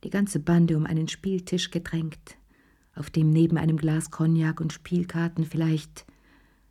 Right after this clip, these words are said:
ein paar Söckchen liegt, für ein Kind begonnen, das bald leben wird. Beginnen wir also von Neuem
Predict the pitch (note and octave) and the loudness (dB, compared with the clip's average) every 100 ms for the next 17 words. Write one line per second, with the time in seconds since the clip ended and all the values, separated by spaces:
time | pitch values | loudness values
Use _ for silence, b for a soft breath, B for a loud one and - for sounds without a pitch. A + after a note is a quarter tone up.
0 | - F3 - F3 - F#3+ - E3+ E3+ F3 | -10 -8 -4 -4 -4 -8 -8 -4 -2 -4
1 | G3 - - - E3 C#3 - - G3+ G3 | -8 -14 -20 -8 -4 -4 -6 -2 -2 -2
2 | F3 - E3+ F3+ F#3+ F3 D#3 - D3 C#3+ | -10 -4 0 0 0 -4 -6 -4 -2 -2
3 | D3 D3 D3 D3 E3+ E3 E3+ F3+ _ _ | -6 -6 -4 -4 -6 -6 -10 -12 _ _
4 | _ _ _ _ _ _ _ _ _ _ | _ _ _ _ _ _ _ _ _ _
5 | B B B B B B B B B B | B B B B B B B B B B
6 | _ _ _ - F3+ B3 C#4+ A#3+ F#3+ G3 | _ _ _ -2 6 10 10 10 6 4
7 | F#3 F#3 E3 D3+ D3 E3 | 6 8 8 6 2 -4